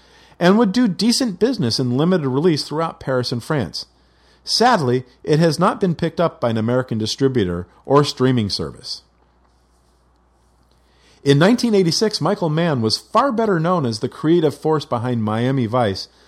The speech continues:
than as a filmmaker. He had directed nineteen eighty-one's Thief, a realistic look at the life of a safecracker, starring James Caan, and nineteen eighty's Three, The Keep,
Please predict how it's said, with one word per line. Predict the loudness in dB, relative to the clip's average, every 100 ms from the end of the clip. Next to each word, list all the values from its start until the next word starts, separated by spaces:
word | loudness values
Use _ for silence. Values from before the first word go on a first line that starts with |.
| _ _
than | 4 4 6
as | 2
a | 0
filmmaker. | -4 -2 -2 -4 -8 -18 -20 _ _ _ _ _ _
He | 0 2
had | 2
directed | -2 0 0 -2 -4
nineteen | -2 -2 -2 -6
eighty-one's | -2 0 0 -2 -4
Thief, | -6 -2 0 0 -6 _ _ _ -4
a | 0
realistic | 4 4 4 2 -2 -2
look | 0 -2 -2
at | -8 -4
the | -4
life | 0 0 -2
of | -6
a | -8
safecracker, | -2 0 0 -2 -8 -6 -8 -10 -12 _
starring | -4 -2 -2 0
James | -2 -2
Caan, | -4 -2 -2 -2 -6 -12 _ _ _ _ -2
and | 2 2 4
nineteen | 2 2 -2 0
eighty's | 0 0 -2
Three, | 0 0
The | 0
Keep, | -4 -2 -2 -2 -6